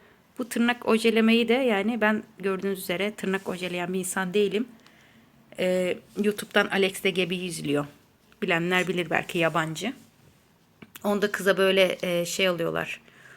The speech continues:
Oje, oyuncak oje. Böyle bebeğine falan sürüyor. Bebeğine mi böyle, sadece el var, ona sürüyor galiba. Ya da kendine sürüyordu, doğru. Orada görmüş. Kız çocukları böyle şeylere özeniyor işte. Hoş, bu yaşta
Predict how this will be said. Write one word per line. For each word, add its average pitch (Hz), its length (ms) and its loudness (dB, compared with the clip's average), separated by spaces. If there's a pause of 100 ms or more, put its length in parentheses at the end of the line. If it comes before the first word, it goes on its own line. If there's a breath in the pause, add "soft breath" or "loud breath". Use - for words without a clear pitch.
(220 loud breath)
Oje, 180 380 2 (260)
oyuncak 180 440 -2
oje. 143 300 -4 (180)
Böyle 180 240 0
bebeğine 180 360 2
falan 180 280 -2
sürüyor. 175 440 -6 (580 soft breath)
Bebeğine 208 380 4
mi 240 160 0
böyle, 175 200 2
sadece 185 300 2
el 196 220 2
var, 180 120 0
ona 185 160 -2
sürüyor 156 340 -6
galiba. 143 260 -2
Ya 165 160 -2
da 175 100 -2
kendine 180 320 -4
sürüyordu, 147 440 -10
doğru. 180 280 -10 (640 loud breath)
Orada 202 240 6
görmüş. 175 560 -6 (2500 soft breath)
Kız - 200 -6
çocukları 160 440 -4
böyle 185 200 0
şeylere 160 340 -4
özeniyor 185 440 -2
işte. - 280 -6 (1160)
Hoş, - 240 -2
bu - 20 2
yaşta 214 480 0